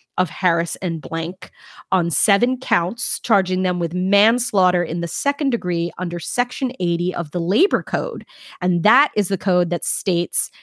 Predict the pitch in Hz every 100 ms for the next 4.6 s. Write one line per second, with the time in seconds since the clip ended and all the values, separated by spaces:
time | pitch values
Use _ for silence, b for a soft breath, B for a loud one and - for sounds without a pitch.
0 | b b _ 190 156 180 175 170 - -
1 | 208 175 - 165 165 - - - - _
2 | _ 180 151 156 151 - - 50 - -
3 | - _ _ _ _ _ _ _ _ -
4 | 185 180 185 190 165 175